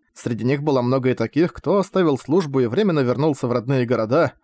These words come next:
а теперь ушёл от мирной жизни, чтобы занять своё место в строю.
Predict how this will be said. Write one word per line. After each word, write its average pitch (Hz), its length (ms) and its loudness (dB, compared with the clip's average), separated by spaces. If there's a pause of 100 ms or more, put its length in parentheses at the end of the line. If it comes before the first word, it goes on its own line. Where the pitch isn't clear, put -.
(160)
а 294 80 2
теперь 180 260 0
ушёл 196 280 0
от 135 100 -2
мирной 127 300 0
жизни, 143 380 0
чтобы 208 300 -2
занять 139 220 0
своё 135 220 2
место 127 300 0
в - 40 -14
строю. 117 540 0